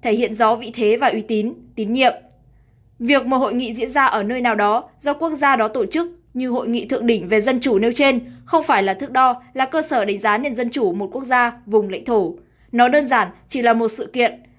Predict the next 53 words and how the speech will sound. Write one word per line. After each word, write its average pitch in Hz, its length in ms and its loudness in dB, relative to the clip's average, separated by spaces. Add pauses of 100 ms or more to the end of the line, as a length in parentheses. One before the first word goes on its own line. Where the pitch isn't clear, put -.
(100)
Việt 247 160 -2
Nam 277 280 0
hay 254 140 -8
những 240 200 -4
quốc 311 120 -4
gia 269 160 0
khác, 302 240 -2 (280)
dù 269 260 -2
được 247 140 -2
mời 247 260 4
hay 247 160 -4
không 254 180 -8
được 226 140 -2
mời 220 160 2
tham 233 180 -4
dự, 240 320 -2 (340)
là 269 180 2
do 302 160 2
ý 240 240 -2
chủ 247 220 -4
quan, 254 260 2 (100)
do 240 160 -4
quan 240 220 -2
điểm, 208 300 -2 (180)
ý 254 100 -6
nghĩ 262 240 -2 (100)
của 226 180 2
người 196 160 -2
tổ 190 140 -4
chức. 330 320 -4 (300)
Do 247 200 2
vậy, 240 200 4 (220)
không 320 180 -6
thể 233 140 -2
căn 240 200 -4
cứ 226 200 2
vào 254 120 -2
những 226 160 -4
lý 220 160 -4
do 254 140 2
như 254 180 -2
vậy 240 220 4 (260)
để 226 120 4
phủ 226 180 -2
nhận 233 240 -2
những 247 140 -8
thành 247 160 -4
tựu 233 200 -6
về 214 140 0
dân 226 180 0
chủ 226 160 -4
nhân 220 180 -2
quyền 226 280 2